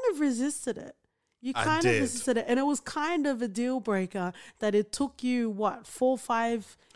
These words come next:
Speaker 1: even six years?
Speaker 2: It took a long time to convince me to watch it.
Speaker 1: And why? Tell
Speaker 2: Just
Speaker 1: me.
Speaker 2: because when I started it, when I, w-, when it came out,
Speaker 1: You
Speaker 2: I
Speaker 1: tried
Speaker 2: think
Speaker 1: it
Speaker 2: I
Speaker 1: before you
Speaker 2: tried
Speaker 1: went?
Speaker 2: it.
Speaker 1: Okay.
Speaker 2: Yes. And Tracy Morgan is a wonderful actor.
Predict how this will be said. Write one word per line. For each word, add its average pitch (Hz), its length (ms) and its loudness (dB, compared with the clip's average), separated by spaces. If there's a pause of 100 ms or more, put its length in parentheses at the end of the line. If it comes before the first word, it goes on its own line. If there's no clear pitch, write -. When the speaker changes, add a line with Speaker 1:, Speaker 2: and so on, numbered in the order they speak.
Speaker 1:
even 240 240 4
six - 560 -4 (240)
years? 202 580 2
Speaker 2:
It 143 120 -4
took 208 160 2
a 240 40 4
long 156 240 4
time 135 220 2
to 135 60 -4
convince 117 380 -4
me 113 80 -6
to 107 140 -10
watch 101 280 -2
it. 90 160 -8 (200)
Speaker 1:
And 214 300 2
why? 175 380 -4 (280)
Tell 233 140 4
Speaker 2:
Just 214 120 6
Speaker 1:
me. 190 40 0
Speaker 2:
because 151 380 2
when 147 140 2
I 233 60 4
started 117 600 0
it, - 160 -12
when 143 160 2
I, 202 100 4
w-, 156 300 -6
when 151 140 2
it 240 200 -4
came 156 300 4
out, 123 340 4
Speaker 1:
You 247 120 2
Speaker 2:
I - 40 2
Speaker 1:
tried 269 120 4 (100)
Speaker 2:
think - 20 0
Speaker 1:
it - 40 2
Speaker 2:
I 127 80 4
Speaker 1:
before 123 180 2
you 226 60 6
Speaker 2:
tried 113 280 6
Speaker 1:
went? 90 320 -8
Speaker 2:
it. 190 40 -12
Speaker 1:
Okay. 107 140 -8
Speaker 2:
Yes. 95 340 -6 (680)
And 147 360 0 (1300)
Tracy 415 320 2
Morgan 175 380 6
is 147 120 2
a 139 60 2
wonderful 127 540 2
actor. 107 440 -2